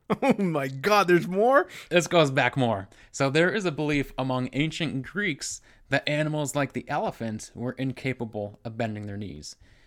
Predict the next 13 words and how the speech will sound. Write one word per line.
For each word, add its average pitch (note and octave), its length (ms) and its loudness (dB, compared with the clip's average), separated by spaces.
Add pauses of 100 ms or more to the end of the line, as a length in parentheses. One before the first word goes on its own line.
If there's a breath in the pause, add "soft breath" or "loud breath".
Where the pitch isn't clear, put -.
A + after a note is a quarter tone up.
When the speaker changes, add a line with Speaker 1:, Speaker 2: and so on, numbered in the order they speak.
(120)
Speaker 2:
And A#2+ 140 -2
in A#2+ 100 -2
fact, B2 400 -6 (380)
Aristotle D3 800 -2 (240 soft breath)
wrote C3+ 580 -2
about A#2 300 -4
the B2 100 -6
elephant A#2 480 -4 (100)
and A#2+ 220 -4
argued B2+ 420 -2
that A#2+ 240 -4
it B2 140 -6
could C#3+ 300 0